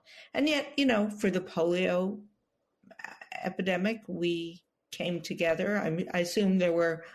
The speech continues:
political parties then. Do you think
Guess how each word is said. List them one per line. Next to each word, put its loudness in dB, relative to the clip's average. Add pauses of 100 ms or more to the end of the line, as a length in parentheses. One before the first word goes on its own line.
(140)
political 2
parties 0
then. 0 (360)
Do 2
you 6
think 0